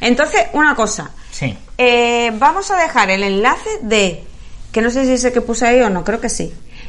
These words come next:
Speaker 1: de una página que hay y que tú tocas y te dice por dónde va la nave. Y te muestra el sistema solar.
Speaker 2: Yo creo que es
Speaker 1: Que
Speaker 2: esta,
Speaker 1: creo
Speaker 2: es esta de aquí, ¿no?
Speaker 1: Yo creo que es esta.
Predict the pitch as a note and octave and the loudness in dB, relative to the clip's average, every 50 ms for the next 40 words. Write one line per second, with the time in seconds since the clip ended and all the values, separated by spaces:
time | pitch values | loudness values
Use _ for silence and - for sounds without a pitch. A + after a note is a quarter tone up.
0 | - - - - A#3+ A#3 A#3+ A#3 A#3 A3+ A3+ A3 G#3+ - C4 D#4 E4+ F#4 F#4 F4+ | -10 -8 -4 0 2 2 4 4 4 4 2 2 0 -2 -4 -4 -2 -2 -2 0
1 | F4 F4 E4+ E4+ E4 E4+ F4 F4 F4+ E4 D4+ D4+ D#4+ F4 F#4+ - - - B3+ B3+ | 0 0 0 0 0 2 0 2 2 0 -2 -2 -2 -4 -4 -6 -4 0 2 4
2 | B3+ C4+ D#4+ D#4+ D4+ D#4+ G4+ D5 D#5 - - - - - - - - - C#4 B3+ | 4 4 2 2 0 -2 -4 -6 -6 -10 -12 -14 -16 -16 -16 -16 -6 -4 -2 2
3 | B3 B3+ - C4 B3+ - D#4 E4+ E4 - F#4 G4+ G4 D#4+ C#4 C4 B3+ C4+ C4 F#4 | 2 0 0 0 2 4 4 4 4 2 0 0 0 -4 2 2 4 4 4 0
4 | F4+ - C4+ C4 B3 C4+ C#4 C#4+ C#4+ B3+ C#4 D4 D#4 D#4 - - - - - - | -4 -2 0 0 0 0 0 0 0 2 4 4 2 2 0 -6 -12 -12 -12 -6
5 | - A3 G#3+ G3 F#3+ F3 D3+ - - - - - - - - - - - - - | -2 0 2 2 2 2 0 -2 -6 -10 -10 -12 -12 -12 -12 -14 -14 -14 -14 -14
6 | - - - - - - G#3 A3 A#3 A3+ A#3 C4 - C4+ E4+ D#4+ D4 - - B3+ | -14 -14 -14 -12 -8 -8 -2 0 0 2 2 0 0 0 2 2 2 2 2 2
7 | B3 A#3 A3+ A3+ - A#3 A#3 - - B3+ C4 D4+ D4 E4 D#4 - - - - - | 4 4 2 2 0 -2 -2 0 -2 0 0 2 2 2 2 2 2 0 -2 -6
8 | - - - - - - - - - - - B2+ B2 B2 A#2 A2 A#2 A#2+ B2 B2+ | -12 -14 -14 -14 -14 -16 -16 -16 -14 -8 -6 -2 -2 0 0 0 0 0 0 0
9 | C3+ C3 A#2 B2+ - A#3 - A#3 A#3+ B3+ B3+ - D#3+ C#3 A2+ A#2 B2+ - - B2 | 0 -2 0 0 0 2 2 4 2 2 2 2 0 0 0 0 -2 -2 -2 0
10 | A2+ G#2+ G#2 G#2 B2 C3+ B2 B2+ F#3 A3 A3+ A3+ A3+ A#3 C#4 C#4+ C#4 C#4+ B3+ - | 0 0 0 0 0 0 0 0 0 -2 -2 -2 -2 -2 -2 -2 0 0 0 0
11 | G#3+ G3 G3 - - | 0 0 0 -2 -4